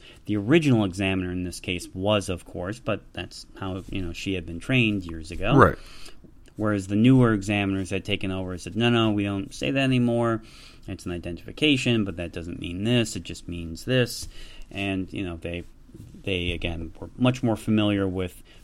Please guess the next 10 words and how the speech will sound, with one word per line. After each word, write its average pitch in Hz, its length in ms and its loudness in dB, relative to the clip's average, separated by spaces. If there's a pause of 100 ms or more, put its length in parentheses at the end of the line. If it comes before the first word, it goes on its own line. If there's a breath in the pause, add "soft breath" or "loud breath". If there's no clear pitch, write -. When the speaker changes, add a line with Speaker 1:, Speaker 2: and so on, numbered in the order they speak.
Speaker 1:
current 135 300 4
terminology 95 800 0
and, 90 260 -4
and 90 220 -4
the, 92 220 -4
and 90 160 -6
these 90 200 -6
issues. - 520 -12 (500 soft breath)
Speaker 2:
So, 107 600 4 (180)
any, 110 720 0